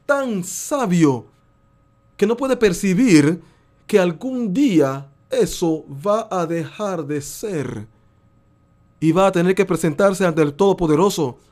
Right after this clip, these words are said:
Es tan inteligente que no percibe su mayor necesidad.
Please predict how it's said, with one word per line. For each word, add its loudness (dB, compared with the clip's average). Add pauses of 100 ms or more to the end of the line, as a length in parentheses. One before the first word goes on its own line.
(1120)
Es 4
tan 2
inteligente 0 (420)
que 2
no -2
percibe 0
su -4
mayor -2
necesidad. -2